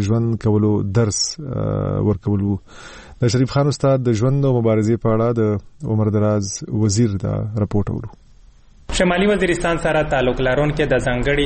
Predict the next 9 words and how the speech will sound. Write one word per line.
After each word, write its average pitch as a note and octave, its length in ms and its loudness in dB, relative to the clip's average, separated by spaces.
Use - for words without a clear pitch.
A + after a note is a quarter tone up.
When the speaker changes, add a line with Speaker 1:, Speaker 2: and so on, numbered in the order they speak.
Speaker 2:
شخصیت C3+ 500 0
او A#2+ 140 4
انداز C3 500 0
خاوند، C3 420 2
فیلبدیه D#3+ 580 2
شاعر D3+ 260 2
شریف C3+ 420 0
خان D3+ 200 2
استاد C#3+ 440 0